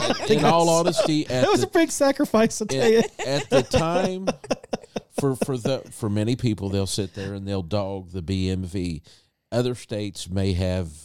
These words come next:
Speaker 2: not doing a very good job with it. Indiana,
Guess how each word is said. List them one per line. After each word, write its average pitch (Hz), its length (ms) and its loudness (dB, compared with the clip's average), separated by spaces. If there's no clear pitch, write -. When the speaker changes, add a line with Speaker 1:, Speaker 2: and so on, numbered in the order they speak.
Speaker 2:
not 95 480 -8
doing 92 320 -10
a 87 40 -10
very 87 260 -6
good 87 160 -4
job 90 340 -4
with 92 240 -4
it. 98 180 -4
Indiana, 113 500 -2